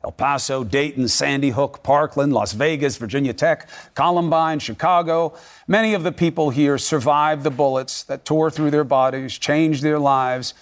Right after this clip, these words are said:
and changed their communities. Many lost loved ones.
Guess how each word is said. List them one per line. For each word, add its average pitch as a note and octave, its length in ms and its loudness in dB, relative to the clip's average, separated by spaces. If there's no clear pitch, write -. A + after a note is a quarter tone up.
and C#3+ 120 0
changed C3 420 0
their B2 160 2
communities. A#2 680 0
Many C#3 280 2
lost C3 580 -2
loved C#3 260 0
ones. - 380 -8